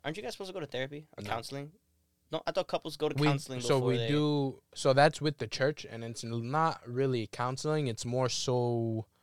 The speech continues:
Speaker 2: I feel like I said that like Drake just now, more so, but
Speaker 1: I
Speaker 2: I feel like it's more so, like, making sure that we've had certain conversations to be ready for marriage through church.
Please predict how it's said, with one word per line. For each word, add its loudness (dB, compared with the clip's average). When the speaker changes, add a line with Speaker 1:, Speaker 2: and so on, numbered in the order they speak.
Speaker 2:
I -4
feel -2
like 2
I 0
said -4
that -2
like -4
Drake -2
just -8
now, -8
more -4
so, -6
but 2
Speaker 1:
I -14
Speaker 2:
I -2
feel 4
like 6
it's -2
more 0
so, 0
like, -2
making -2
sure -2
that -2
we've -6
had 0
certain -6
conversations -6
to -8
be -6
ready -2
for -8
marriage -4
through -10
church. -12